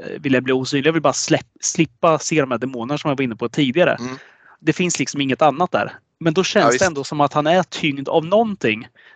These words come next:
Speaker 1: Och det här
Speaker 2: Mm.
Speaker 1: får vi ingen förklaring på. Men han yppar orden väldigt korta. Kommer du ihåg det? Han bara så här, "Jag saknar min syster." Och så säger han typ
Speaker 2: Ja.
Speaker 1: "Förlåt" eller någonting. Och det, då känner man direkt så här, "Ah, fan, det fanns nog lite skit där som skavde på något sätt." Varför han
Speaker 2: Mm.
Speaker 1: kanske,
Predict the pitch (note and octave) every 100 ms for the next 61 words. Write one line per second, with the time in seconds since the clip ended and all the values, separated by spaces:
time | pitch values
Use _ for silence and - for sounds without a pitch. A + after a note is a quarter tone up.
0 | - D3+ D#3 G3+ G3+ F3+ D3+ E3 - C#3+
1 | E3+ G#3 D3+ B2 E3 F3 D3 - D#3+ E3+
2 | - G#3 G3 D#3+ B2+ F#3+ F3 D3+ E3+ A#2
3 | C3 - A3 B2+ D3+ E3 G3+ G3 B2 E3+
4 | D3+ B2+ B2+ A2+ - - - - D3+ -
5 | F#3 A#2 - D3 C#3 C3 C3+ G3+ F#3+ -
6 | - G3+ B2+ D#3+ D#3 C#3 B2+ C3 - G2
7 | - D#3+ A3 G3+ G3+ F#3 E3+ G#2+ A#2+ A#2+
8 | B2 - - - E3+ E3 F#3 F3+ - -
9 | - F#3 G3+ D3+ D#3 D3 F#3+ - - D3
10 | D3 D#3+ E3 - G#3+ G3 D3+ C3 - D3
11 | - A3 G#3 - - - C#3 C#3+ - F#3
12 | D#3+ D3+ F3 F#3 F3+ G3 - B2 G#2 -
13 | D3 C#3+ C3+ D3+ D3 D3 C3+ D3+ C#3+ C3+